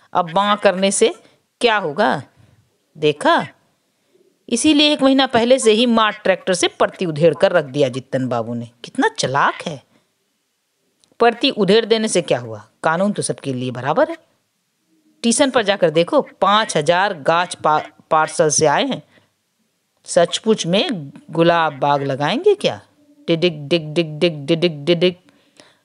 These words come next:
लुत्तो कहता है, "सारी बदमाशी जित्तन की है।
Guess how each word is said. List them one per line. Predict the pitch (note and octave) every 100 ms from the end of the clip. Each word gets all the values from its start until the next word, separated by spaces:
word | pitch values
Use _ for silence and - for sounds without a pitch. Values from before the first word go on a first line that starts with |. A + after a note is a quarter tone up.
| A#3+
लुत्तो | B3+ - D#4
कहता | G#3 F3+ - B2+
है, | A#2 - _ _ - - - -
"सारी | - F#3 F3+ A#3
बदमाशी | G#3 D#3+ D3+ D#3 D#3 G#3
जित्तन | D3 C#3+ - C3
की | B2 A#2+
है। | A#2 A#2+